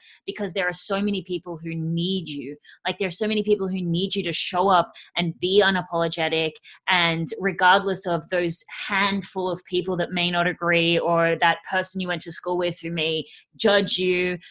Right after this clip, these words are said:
like, there is people out there that need you to stand up as a leader and educate. And so what if other people are talking about it? Someone needs you to say it. And it's that person or that group of people who need you to say the thing,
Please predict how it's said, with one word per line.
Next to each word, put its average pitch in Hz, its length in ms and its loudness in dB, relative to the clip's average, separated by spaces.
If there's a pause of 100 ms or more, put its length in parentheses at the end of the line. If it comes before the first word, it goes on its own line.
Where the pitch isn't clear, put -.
(180)
like, 180 240 4
there 202 240 4
is 208 300 10 (100)
people 190 280 -2
out 185 260 4
there 170 160 2
that 165 160 -2
need 180 320 -2
you 185 100 -2
to 165 80 -4
stand 165 320 -2
up 175 140 2
as 170 120 2
a 180 80 0
leader 170 600 6
and 165 200 -2
educate. 170 760 2 (260)
And 170 180 2
so 214 240 2
what 208 180 6
if 208 120 0
other 190 160 0
people 185 260 -4
are 170 80 -2
talking 170 400 -4
about 165 320 2
it? 160 220 -2
Someone 185 320 -6
needs 170 340 -10
you 165 220 0
to 175 100 0
say 170 380 2
it. 139 80 -2 (100)
And 170 120 -2
it's 165 180 -14 (100)
that 190 280 6 (520)
person 214 640 4
or 170 180 -2
that 170 320 -2
group 196 260 -2
of 190 100 -8
people 190 320 -2
who 170 120 -2
need 175 240 -2
you 208 360 0
to 185 160 -8
say 180 280 0
the 156 120 -4
thing, 175 560 0